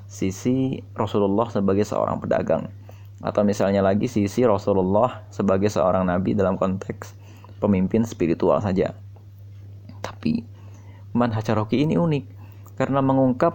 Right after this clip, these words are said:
Rasulullah itu sebagai pembangun gerakan bawah tanah, gitu ya. Pembangun gerakan Islam, pembangun satu gerakan organisasi yang rapi sekali, yang ending-endingnya adalah pemerintahan. Karena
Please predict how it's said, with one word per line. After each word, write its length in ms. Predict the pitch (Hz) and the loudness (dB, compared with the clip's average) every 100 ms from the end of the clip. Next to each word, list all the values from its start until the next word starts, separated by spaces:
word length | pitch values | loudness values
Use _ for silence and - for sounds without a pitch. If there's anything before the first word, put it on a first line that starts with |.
| - | 0
Rasulullah 500 | 127 131 120 120 127 | -2 2 2 4 4
itu 240 | 107 104 156 | 2 2 0
sebagai 480 | 110 92 101 127 139 | 2 0 2 0 2
pembangun 560 | 104 95 131 151 123 | 2 4 2 0 2
gerakan 640 | 101 92 95 113 120 127 - - - - - | 2 2 0 -2 0 -2 -6 -18 -18 -20 -12
bawah 320 | - 107 101 104 | 2 4 4 0
tanah, 400 | 57 55 110 - - | -2 -4 -6 -12 -8
gitu 240 | - 98 123 | 0 0 0
ya. 80 | - - - 113 | -8 -20 -4 2
Pembangun 560 | 110 92 92 117 127 | 4 4 4 2 2
gerakan 320 | 101 92 92 | 2 2 0
Islam, 560 | - - - 120 135 - - - | -2 -4 0 0 0 -4 -14 -6
pembangun 560 | - 104 92 95 101 139 | 0 2 2 2 2 0
satu 480 | 127 107 104 95 104 - - 110 | -2 0 0 0 -2 -10 -4 0
gerakan 720 | 107 95 95 - 135 135 151 - - | 2 2 -2 -2 0 -2 -6 -10 -2
organisasi 800 | 120 104 110 104 107 101 - 131 | 0 2 4 4 2 -2 2 4
yang 160 | 104 | 4
rapi 400 | 98 147 175 143 | 2 0 0 -4
sekali, 400 | - - 95 127 - - - - | -2 0 2 2 0 -10 -20 0
yang 160 | 117 113 - | 4 4 4
ending-endingnya 800 | 127 170 170 127 113 113 95 95 - | 4 4 4 4 4 4 4 2 2
adalah 320 | 95 - 110 | 2 2 0
pemerintahan. 720 | 101 92 - - - - - - - - - - - - - - | 0 0 -2 -4 -4 -4 -6 -10 -18 -20 -20 -20 -20 -20 -20 -2
Karena 320 | 107 123 | 2 4